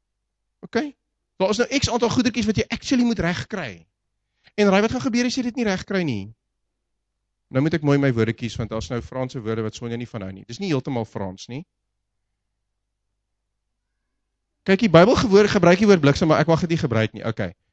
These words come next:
So kom ons gebruik die woord pets. Papa gaan jou pets. Okay.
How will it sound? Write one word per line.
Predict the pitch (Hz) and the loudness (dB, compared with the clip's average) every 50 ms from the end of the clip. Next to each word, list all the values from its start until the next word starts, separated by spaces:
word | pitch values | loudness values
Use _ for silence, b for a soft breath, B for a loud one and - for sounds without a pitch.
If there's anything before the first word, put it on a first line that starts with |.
| _ _ _ | _ _ _
So | _ - | _ 0
kom | - 165 | 0 0
ons | - 190 | 2 2
gebruik | 160 147 147 139 143 | 2 2 2 2 0
die | 135 | 2
woord | 123 123 117 - _ _ _ _ _ _ - - | 2 2 2 2 _ _ _ _ _ _ -8 -6
pets. | 110 95 _ - - - - _ _ _ _ _ _ _ _ _ _ - | -6 -6 _ -14 -20 -20 -20 _ _ _ _ _ _ _ _ _ _ -10
Papa | 147 139 165 143 | -10 -8 -8 -10
gaan | - 151 139 127 | -8 -8 -6 -4
jou | 120 113 | -4 -6
pets. | - - 143 123 - _ - - - _ _ _ _ _ _ _ _ _ _ _ _ _ _ _ _ _ _ _ _ _ _ _ _ _ _ _ _ _ _ _ _ _ _ _ _ _ _ _ _ _ _ _ b b b b b - | -6 -8 -12 -12 -12 _ -18 -20 -20 _ _ _ _ _ _ _ _ _ _ _ _ _ _ _ _ _ _ _ _ _ _ _ _ _ _ _ _ _ _ _ _ _ _ _ _ _ _ _ _ _ _ _ b b b b b -6
Okay. | - 131 123 - 165 160 185 208 | -2 -2 -2 0 0 -2 -2 -2